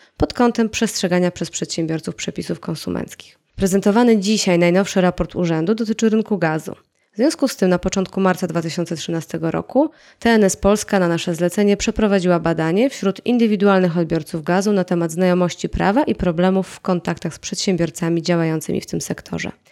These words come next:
Pytania, które zadaliśmy, miały umożliwić ocenę stanu wiedzy konsumenckiej Polaków, którzy na potrzeby swojego gospodarstwa domowego zawarli umowę z gazownią.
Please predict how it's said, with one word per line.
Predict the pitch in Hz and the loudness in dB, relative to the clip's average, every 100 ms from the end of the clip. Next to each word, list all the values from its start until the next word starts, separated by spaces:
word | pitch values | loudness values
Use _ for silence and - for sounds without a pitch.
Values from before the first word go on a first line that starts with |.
| _ _ _ _ - | _ _ _ _ -2
Pytania, | - 285 269 | 2 6 4
które | - 185 | 4 2
zadaliśmy, | 170 165 156 151 - 262 | 4 2 0 -2 2 4
miały | 320 240 220 | 6 6 6
umożliwić | - 202 190 196 226 208 | 4 4 4 2 0 0
ocenę | 196 - 196 180 | -2 2 2 2
stanu | 190 175 | 2 2
wiedzy | 170 175 165 | 2 2 0
konsumenckiej | - 165 - 170 170 - 165 | -2 -4 0 0 0 -4 -2
Polaków, | 175 165 160 269 - | 0 0 2 0 2
którzy | - 180 | -2 0
na | 185 | 0
potrzeby | 180 180 - 202 180 | 0 -2 0 0 -2
swojego | - 175 165 | 0 0 2
gospodarstwa | 165 165 180 175 - - 165 | -2 -4 -2 -2 -2 -4 -2
domowego | 160 160 180 196 196 | -2 0 0 2 2
zawarli | 175 165 175 170 | 2 2 0 0
umowę | - 165 160 | 0 0 0
z | 165 | 0
gazownią. | 175 165 156 - - | 0 0 -2 -4 -8